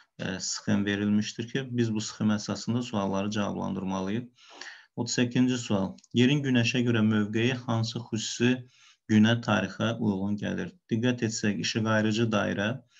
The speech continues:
tam qütblərdən keçmir, yəni qütb dairələri ərazisindən keçir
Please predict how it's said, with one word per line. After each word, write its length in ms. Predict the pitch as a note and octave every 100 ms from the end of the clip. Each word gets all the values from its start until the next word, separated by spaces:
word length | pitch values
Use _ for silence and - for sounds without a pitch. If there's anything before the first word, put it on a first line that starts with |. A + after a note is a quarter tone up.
| - - -
tam 280 | A#2+ A2+
qütblərdən 640 | G#2+ G#2+ - G#2 F#2+ G2 F#2+
keçmir, 480 | G2 F#2+ A#2+ C3 - _ -
yəni 300 | G2+ F#2+ G2
qütb 220 | A#2 -
dairələri 560 | G2+ G2 F#2+ F#2 F#2+ G2+
ərazisindən 580 | G2+ G#2 - G#2+ G#2+
keçir 380 | G#2+ A2+ A#2 D#3+